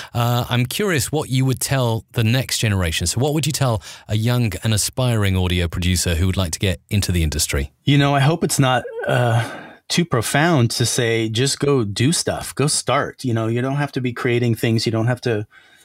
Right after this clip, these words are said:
Speaker 2: go to school and, and be working on a, a project to just go make sound and make video and make things. Um, I think that most of the people I know, that's how they got their start. It wasn't that they went to school and learned a trade and just did it. They were inspired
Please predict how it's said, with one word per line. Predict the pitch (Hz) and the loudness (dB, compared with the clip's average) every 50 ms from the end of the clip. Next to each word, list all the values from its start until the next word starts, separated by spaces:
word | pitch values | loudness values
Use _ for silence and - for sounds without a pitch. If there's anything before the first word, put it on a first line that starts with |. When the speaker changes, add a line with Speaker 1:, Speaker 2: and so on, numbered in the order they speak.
| _ _ - | _ _ -4
Speaker 2:
go | 110 131 135 | -2 0 2
to | 127 | 2
school | - - - - 131 127 135 135 131 131 127 | 0 0 0 0 2 2 4 4 4 4 4
and, | 117 113 110 104 101 - | 4 4 2 2 0 -2
and | 117 113 113 113 110 107 104 95 - - - - _ _ - - _ _ _ | -2 0 0 0 0 -2 -4 -6 -10 -14 -18 -20 _ _ -20 -20 _ _ _
be | - 127 123 117 113 107 | -6 -4 -2 -2 -2 -2
working | 113 127 120 - 123 120 | -2 -2 0 0 2 2
on | 113 107 | 4 4
a, | 107 101 | 2 0
a | - 113 | -2 -4
project | - - - 120 135 135 127 117 98 - - - | -4 0 2 2 2 2 2 0 0 -2 0 2
to | 120 113 104 | 2 2 2
just | 107 120 123 - - | 2 2 0 0 -2
go | - 120 117 127 123 127 123 - | 0 2 2 4 4 2 2 2
make | 113 110 113 123 135 - | 4 4 4 4 2 0
sound | - - 127 120 143 135 87 82 92 101 | 0 0 2 4 4 4 2 2 0 2
and | 104 101 104 | 2 4 4
make | 113 123 120 | 2 2 2
video | 113 117 127 139 160 123 90 87 87 | 2 2 4 4 2 2 2 0 0
and | 90 101 | 0 2
make | 110 123 139 - | 2 2 0 -2
things. | - - 110 90 78 71 - - - - _ - - - - _ _ - 113 | -2 -2 -2 -2 -2 -4 -4 -6 -10 -12 _ -20 -20 -20 -20 _ _ -6 -4
Um, | 107 104 101 98 90 87 90 98 - _ _ _ _ - | -2 0 0 -2 -4 -4 -8 -10 -12 _ _ _ _ -10
I | - - | -8 -4
think | - 127 113 - | -2 -2 -2 -2
that | 113 107 101 - | -2 -4 -4 -4
most | - 107 104 110 120 117 - - | -2 0 2 2 2 0 0 0
of | 123 | 0
the | 117 110 | 0 0
people | - 120 117 - 113 110 | 0 -2 -2 0 0 2
I | 110 113 | 2 4
know, | 113 113 113 117 117 131 156 160 - - _ | 4 4 4 4 2 2 0 -2 -4 -8 _
that's | - 110 120 - - | -4 -2 -2 0 0
how | 139 127 | 0 0
they | 127 127 | 0 0
got | 117 123 120 - | 0 0 0 0
their | 123 117 | -2 -2
start. | - - - 117 123 127 104 95 | -2 -2 -2 -2 0 0 0 -2
It | 98 98 | -2 -2
wasn't | 107 107 110 113 101 - | -2 -2 -2 -2 -2 -2
that | - 107 - | -4 -4 -2
they | 107 107 | 0 0
went | 110 107 - | 0 0 0
to | - | -2
school | - - - - 113 113 113 | -4 -4 -2 0 0 2 4
and | 107 | 4
learned | 107 107 107 101 101 | 4 6 4 4 4
a | |
trade | 92 - - 117 110 110 113 110 | 2 2 2 2 4 4 4 4
and | 104 98 92 - - - _ - | 4 2 2 0 -6 -18 _ -2
just | - 110 98 98 | 0 0 0 2
did | 113 139 151 | 2 2 4
it. | 131 117 - - - - - - - - | 2 2 0 -2 -6 -12 -12 -14 -6 0
They | - 117 120 | 2 4 4
were | 120 123 127 123 120 120 | 4 4 4 4 4 4
inspired | 123 117 - - 120 123 127 127 127 123 | 2 2 2 2 2 2 2 2 2 0